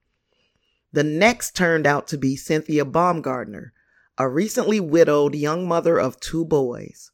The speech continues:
Her first husband had passed away after being diagnosed with Hodgkin's. He had benefits that left his wife and children well taken care of. Now, this seemed to be an ideal situation for Randy.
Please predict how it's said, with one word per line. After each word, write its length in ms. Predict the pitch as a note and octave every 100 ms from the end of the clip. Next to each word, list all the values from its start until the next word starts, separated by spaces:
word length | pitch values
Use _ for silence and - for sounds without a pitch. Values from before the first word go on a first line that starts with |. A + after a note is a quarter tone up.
| _ _ _ _ _ _ -
Her 140 | F#3
first 360 | F#3+ A#3+ C4 -
husband 420 | E3 D3 D#3 D3+
had 160 | C#3
passed 320 | - E3 F3+ G3+
away 300 | D#3+ D3 C#3+
after 220 | C#3 C#3+
being 320 | D3 C#3+ C#3
diagnosed 600 | C#3 C#3+ C3+ C#3 C3+ -
with 120 | C3
Hodgkin's. 800 | - D#3+ D3 - - - - - _ _ _ _ _
He 220 | - B3 A#3+
had 220 | A3 D#3+
benefits 540 | E3 F3+ - D#3 D3
that 160 | - C#3+
left 280 | D3+ E3+ F3
his 160 | C3+
wife 360 | C3+ D3+ F3+ -
and 140 | C#3
children 580 | - E3+ D#3+ D#3 D#3 D#3+ _ _ -
well 300 | D#3+ G3+ G#3
taken 320 | F#3+ D3+ D3+
care 300 | - D#3+ A#2
of. 360 | G2 - - _ _ _ _ _ _ _
Now, 160 | - D3+
this 200 | D#3 B3+
seemed 320 | - B3 A#3
to 100 | -
be 300 | C#3+ D3+ D3
an 160 | C#3 -
ideal 680 | C3+ C#3 C#3 C#3 D#3+ F3+ F3+
situation 680 | - E3 D#3 E3+ G3+ E3
for 180 | C#3 C3+
Randy. 500 | C3 A#2+ - - -